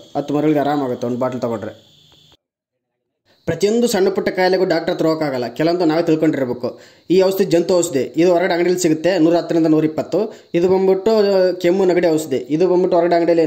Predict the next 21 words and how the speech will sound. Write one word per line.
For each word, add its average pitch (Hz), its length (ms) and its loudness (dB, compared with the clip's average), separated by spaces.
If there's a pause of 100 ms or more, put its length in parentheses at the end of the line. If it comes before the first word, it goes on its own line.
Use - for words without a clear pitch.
ನೂರ 165 300 2
ಮೂವತ್ತರಿಂದ 156 420 2
ನೂರ 147 140 0
ನಲವತ್ತು 151 320 -4
ಸಿಗುತ್ತೆ. 143 280 -4 (420)
ತಗೊಂಡು 185 280 0
ಇಟ್ಕೊಂಡ್ರೆ 160 380 0
ಒಳ್ಳೆಯದು, 151 260 0 (140)
ನಮ್ಮ 156 140 4
ಹತ್ರ 151 260 0
ಇದ್ದರೆ 190 180 0 (420)
ನಾವು 160 160 2
ಯಾವಾಗಾದ್ರೂ 170 340 2
ಹಾಕ್ಕೋಬೋದು. 127 400 -2 (560)
ಯಾವಾಗಂದ್ರೆ 180 480 2
ಅವಾಗಲ್ಲ, 160 280 0 (240)
ಡಾಕ್ಟ್ರನ್ನ 180 380 -2
ಕೇಳಿದ್ರೆ 185 280 0
ಹೇಳ್ತಾರೆ 139 280 -2 (280)
ಎಷ್ಟು 147 160 -2
ದಿನ 170 80 2